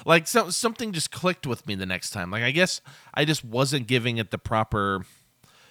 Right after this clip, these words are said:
uh, viewing experience or whatever, like, the proper screening.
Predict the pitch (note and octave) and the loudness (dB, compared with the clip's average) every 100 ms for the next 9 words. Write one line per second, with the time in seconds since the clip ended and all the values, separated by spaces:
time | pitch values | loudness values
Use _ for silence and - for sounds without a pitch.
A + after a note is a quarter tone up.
0 | _ G2+ G#2+ G2 G2+ B2 A#2 F#2+ E2+ D#2+ | _ -2 0 0 2 2 2 -2 -6 -12
1 | - _ _ G2 - G#2 F#2 E2+ E2 F#2+ | -18 _ _ -10 -8 -6 -6 -6 -8 -8
2 | F2+ E2+ E2 F2 - A#2 G#2+ G2+ - - | -6 -6 -6 -8 -4 -2 -2 -4 -6 -2
3 | A2+ B2 G#2 | -2 0 -2